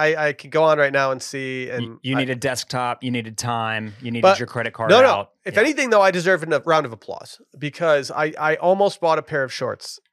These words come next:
Speaker 1: I almost did. Until I
Speaker 2: Did they
Speaker 1: reminded
Speaker 2: have a fourteen inch inseam?
Speaker 1: No, they, uh, and, uh, then I didn't 'cause I was like, "This inseam needs to be double, if not triple, what it currently is."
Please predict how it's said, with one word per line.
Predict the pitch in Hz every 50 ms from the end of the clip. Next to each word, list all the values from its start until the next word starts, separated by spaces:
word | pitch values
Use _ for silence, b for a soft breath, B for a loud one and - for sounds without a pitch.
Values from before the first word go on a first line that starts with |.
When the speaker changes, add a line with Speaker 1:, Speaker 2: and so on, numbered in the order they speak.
| _ _ -
Speaker 1:
I | 135
almost | - - 160 156 170 170 151 - -
did. | 139 120 - - _ _ _ _ _ _ _ _ _ _ _ _ _ _ _ _ _ _ - -
Until | 151 135 - 180 180
I | 185
Speaker 2:
Did | 185
they | 175 160 139 139
Speaker 1:
reminded | 135 131
Speaker 2:
have | 127 120
a | 110
fourteen | - 123 120 - - 117 113
inch | 104 -
inseam? | 101 95 - 123 123 131 _ _ - 107 110
Speaker 1:
No, | 135 139 117
they, | 135 131 151 147
uh, | 139 139 135 127
and, | - 147 135 143
uh, | 139 143 143 139
then | 143 139 147 143
I | 143 143
didn't | 147 156 175 165 131 120
'cause | 123 127
I | 123 127
was | 120 120
like, | 135 127 123 - -
"This | 135 127 - -
inseam | 147 139 131 - 147 139 135
needs | 135 -
to | -
be | - 123 117 117 _
double, | - 127 117 120 139 135 139 -
if | 139 -
not | 147 135 127 -
triple, | - 180 - 139 131 139 170 -
what | - 127 131
it | 139
currently | - - 127 127 131 151 160
is." | 190 185 - - - - -